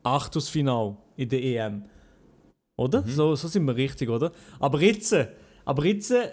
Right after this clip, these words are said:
Speaker 1: Elia, ich ha-, ich ha ein bitteres Gefühl, dass es jetzt eigentlich Endstation <laughs> ist, Elia. Weil die möglichen Gegner sind, glaub ich, Belgien, Frankreich,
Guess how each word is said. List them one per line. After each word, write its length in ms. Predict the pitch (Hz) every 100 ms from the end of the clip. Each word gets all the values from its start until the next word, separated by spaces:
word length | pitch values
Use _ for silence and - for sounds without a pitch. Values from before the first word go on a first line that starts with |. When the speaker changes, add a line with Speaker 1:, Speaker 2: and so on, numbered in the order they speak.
| - _ _ -
Speaker 1:
Elia, 460 | 170 185 233 247 -
ich 200 | 196 170
ha-, 320 | 214 214 - -
ich 120 | 196
ha 80 | 220
ein 140 | 208 160 - - 156
bitteres 420 | 196 208 208 233 -
Gefühl, 400 | - 208 233 233 - - -
dass 140 | 160
es 100 | 139 147
jetzt 240 | 190 -
eigentlich 420 | - 151 165 180 - - - - -
Endstation 720 | 160 170 - 180 - 165 160
<laughs> 40 | 185
ist, 280 | 202 147 139
Elia. 400 | 127 135 120 - _ _ _ - - - - -
Weil 500 | 135 131 233 208 113 - - - - -
die 500 | 139 139 139 139 131 _ _ _ _ _ _
möglichen 600 | 160 151 180 214 214 226
Gegner 520 | 220 143 156 202 143 107
sind, 220 | 170 151
glaub 260 | 156 180
ich, 100 | -
Belgien, 540 | - 147 175 208 240 208
Frankreich, 640 | - 151 180 - 208 202